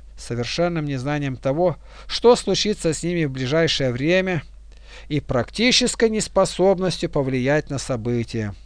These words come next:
Фатализм даже необходим зэку, потому что он утверждает его в его душевной устойчивости. Сын гулага считает, что самый спокойный путь —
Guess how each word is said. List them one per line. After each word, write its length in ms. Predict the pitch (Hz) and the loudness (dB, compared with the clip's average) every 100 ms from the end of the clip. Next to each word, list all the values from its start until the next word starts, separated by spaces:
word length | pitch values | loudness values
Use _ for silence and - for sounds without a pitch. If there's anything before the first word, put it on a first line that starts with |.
| - - - - - - - - - - - - | -20 -20 -20 -20 -20 -20 -20 -20 -20 -18 -18 -4
Фатализм 640 | - 175 196 233 285 202 | 2 6 6 6 4 6
даже 240 | 185 226 226 | 8 8 8
необходим 640 | 220 202 - 214 247 196 | 2 2 4 4 6 4
зэку, 480 | 120 123 104 - 95 - - - | 4 2 2 0 -8 -10 -18 -8
потому 380 | 131 147 170 202 | -4 0 2 2
что 280 | - 156 - | 2 0 2
он 300 | 208 247 254 | 8 10 10
утверждает 760 | 220 175 185 165 160 196 185 175 | 4 4 4 4 6 8 8 4
его 300 | 170 175 156 | 0 4 4
в 60 | |
его 360 | 143 165 190 147 | 4 4 6 6
душевной 800 | 127 143 - 185 226 233 226 214 - | 4 0 0 4 6 6 4 -2 -2
устойчивости. 1300 | 196 - - 196 190 147 - 113 98 - - 98 90 - - - - - - - - - - - - - | -4 -4 2 6 6 6 2 -2 -4 -6 -8 -10 -10 -16 -20 -20 -20 -20 -20 -20 -20 -20 -20 -20 -20 -16
Сын 400 | - - 170 185 | -8 0 0 2
гулага 520 | 143 143 151 185 170 | 2 6 8 8 8
считает, 580 | 156 - 165 165 143 117 | 2 0 2 6 6 6
что 220 | - - | 2 -4
самый 400 | 107 170 180 175 | -2 4 4 4
спокойный 600 | 156 - 143 - 147 139 | -2 0 -2 2 2 0
путь — 400 | 127 190 208 - | -2 2 2 0